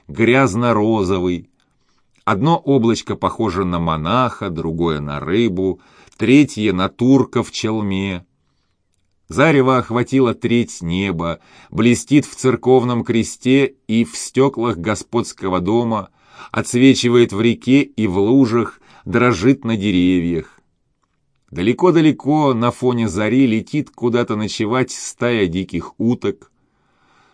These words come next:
Все глядят на закат, и все до одного находят,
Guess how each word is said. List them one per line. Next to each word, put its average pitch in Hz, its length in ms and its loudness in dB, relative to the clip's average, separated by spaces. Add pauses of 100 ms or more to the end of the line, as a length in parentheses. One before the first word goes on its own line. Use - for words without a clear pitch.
(120)
Все 170 460 4
глядят 120 640 2
на 98 180 -4
закат, 139 600 -4 (280)
и - 120 -2
все - 360 -2
до 120 180 2
одного 113 540 0
находят, 131 640 -2